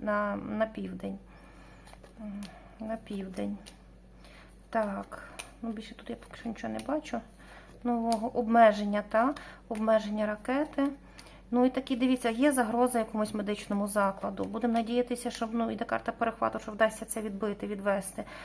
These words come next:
Але, ну, все-таки медичному закладу якомусь теж є загроза. Ну, інтенсивна робота П П О йде, тут мали би все позбивати далі. Знову буде повторно летіти десь ракета і десь в області.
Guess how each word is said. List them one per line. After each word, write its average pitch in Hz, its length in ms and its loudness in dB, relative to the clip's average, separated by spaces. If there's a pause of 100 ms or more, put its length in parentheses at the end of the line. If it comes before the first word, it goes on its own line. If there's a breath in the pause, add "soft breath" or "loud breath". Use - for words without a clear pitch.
(140 loud breath)
Але, 220 260 2 (100)
ну, 220 160 0
все-таки 233 380 -4
медичному 220 460 0
закладу 214 360 -4
якомусь 214 360 -8
теж - 300 -12
є 220 160 -8
загроза. 208 540 -6 (640 loud breath)
Ну, 277 80 10
інтенсивна 294 400 8
робота 277 300 4
П 269 120 2
П 262 140 2
О 254 180 6
йде, 202 200 -2
тут 202 200 -10
мали 220 380 2
би 208 160 -8
все - 100 -6
позбивати 208 640 -4
далі. 202 260 -2 (480 loud breath)
Знову 240 200 6
буде 240 140 2
повторно 226 460 2
летіти 214 320 -2
десь 214 200 -4
ракета 262 360 2
і - 20 2
десь 220 240 -2
в 226 40 0
області. 202 520 -2